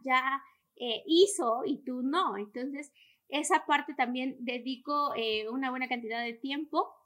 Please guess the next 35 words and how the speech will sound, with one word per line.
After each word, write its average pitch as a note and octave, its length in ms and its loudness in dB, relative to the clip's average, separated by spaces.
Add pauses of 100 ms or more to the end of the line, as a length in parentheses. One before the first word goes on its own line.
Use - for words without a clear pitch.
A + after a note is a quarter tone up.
(220)
a A#3+ 160 -2
tratar B3 460 -2
de, B3 480 -2
de, G#3+ 500 -4
de A3 140 -4
hacer C4+ 380 -4
todo E4 180 0
el F4 140 0
plan, A#3 340 -4
todo D4 160 -4
el E4+ 160 0
plan, A#3 320 -6
todo D4+ 160 -4
el D#4+ 100 -6
plan. A3+ 380 -8 (320)
Primero C#4+ 600 0
lo B3+ 180 -4
que A#3+ 140 -8
es, A#3 100 -10
este, G#3 600 -8 (120)
la A3 260 -2
base, C#4+ 500 4
la B3 100 -6
estructura, C4+ 640 -4
digamos, A#3+ 540 -6 (360)
después B3 420 -6
los C4 200 -8
detalles C4+ 640 0
para A3 240 -4
que G#3+ 100 -10
al A3+ 120 -8
final, A#3 320 -6
pues, A#3+ 160 -6
ya A#3+ 160 -8
tenga C#4+ 340 2